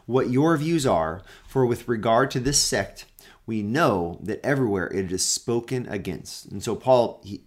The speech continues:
first of all, he introduced himself, some of his story, some of what he stands for.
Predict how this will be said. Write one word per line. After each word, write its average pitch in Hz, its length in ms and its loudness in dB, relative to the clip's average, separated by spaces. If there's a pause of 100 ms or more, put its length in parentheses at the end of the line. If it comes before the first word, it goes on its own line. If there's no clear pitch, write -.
first 127 280 -4
of 107 40 -4
all, 101 60 -2
he 101 180 -6
introduced 104 380 -6
himself, 120 560 0 (300)
some 196 240 -8
of 185 80 -8
his - 200 -6
story, 101 460 0
some 92 220 -4
of 87 60 -6
what 87 120 -6
he 85 80 -10
stands 95 480 -6
for. 87 340 -8